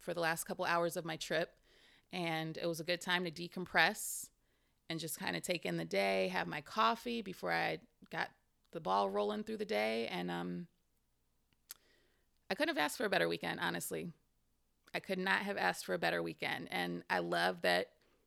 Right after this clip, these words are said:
I was like, "You know what? I, clearly I need to set more intentions for all of my travels, really just, you know, all of my everything." So lessons were learned, good lessons,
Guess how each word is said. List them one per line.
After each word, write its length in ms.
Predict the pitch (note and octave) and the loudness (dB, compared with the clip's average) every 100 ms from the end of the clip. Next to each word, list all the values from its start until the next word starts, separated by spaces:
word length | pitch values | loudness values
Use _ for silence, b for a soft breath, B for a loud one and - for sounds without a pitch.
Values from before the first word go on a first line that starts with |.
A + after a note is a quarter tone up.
| _ F3+ | _ -12
I 60 | |
was 120 | F#3+ | -6
like, 180 | F3+ F3 | -4 -4
"You 60 | B3+ | -4
know 140 | D4+ | -2
what? 160 | F#4 G#4 | 0 2
I, 100 | C4 - | 2 0
clearly 300 | - F#4 D4+ | -6 -4 0
I 40 | D4 | 0
need 140 | C#4+ | -2
to 60 | B3+ | -2
set 300 | - - - | -2 -4 -4
more 180 | A3 A#3 | 0 0
intentions 680 | A3 A3 G3+ D#3+ E3 - - | 0 0 0 -4 -6 -8 -4
for 160 | G3 | 2
all 140 | G3+ A#3 | 4 4
of 80 | |
my 100 | G#3 | 2
travels, 600 | F3 F3 C#3+ C3+ D#3+ - - b b b b _ _ _ - | 0 0 0 -2 -4 -6 -12 b b b b _ _ _ -4
really 240 | G#3 A#3+ | -2 0
just, 360 | F#3 F3 - - _ - | -2 -4 -6 -14 _ -8
you 140 | F3+ | -8
know, 260 | - - D#3 - | -6 -10 -12 2
all 160 | F#3+ G#3+ | 2 8
of 60 | |
my 100 | F3+ | 8
everything." 600 | B2 F#3+ E3+ - B2 D#3 - _ _ _ _ _ - | 10 8 6 -2 -6 -8 -12 _ _ _ _ _ -14
So 400 | - E3 - - D3+ - | -4 -2 0 -4 -10 -10
lessons 560 | E3 F#3 - A3 A3 - | -2 -2 0 -2 -2 -4
were 160 | G3 G3+ | -4 -2
learned, 540 | F3+ - G3+ A3 - _ _ - | -2 -2 -6 -6 -10 _ _ -2
good 140 | C#4+ | 6
lessons, 540 | A3 E3+ G3+ A3+ - | 6 6 2 -2 -4